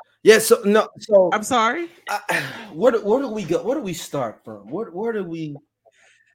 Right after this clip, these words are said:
Speaker 1: You know what? Let's keep
Speaker 2: Do
Speaker 1: it Saint
Speaker 2: we
Speaker 1: Louis. Let's go Sexy Red. I,
Speaker 2: Okay,
Speaker 1: let's do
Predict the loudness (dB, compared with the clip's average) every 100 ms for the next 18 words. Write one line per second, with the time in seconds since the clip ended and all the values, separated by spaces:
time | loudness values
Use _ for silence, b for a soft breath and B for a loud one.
0 | _ _ _ _ _ _ B B B B
1 | B B B B B B B B B _
2 | _ _ _ _ _ _ _ _ 4 8
3 | 10 10 8 4 4 4 -4 0 2 2
4 | 0 -4 -2 -2 2 2 2 -2 -4 -4
5 | -2 -4 0 0 0 -2 2 2 2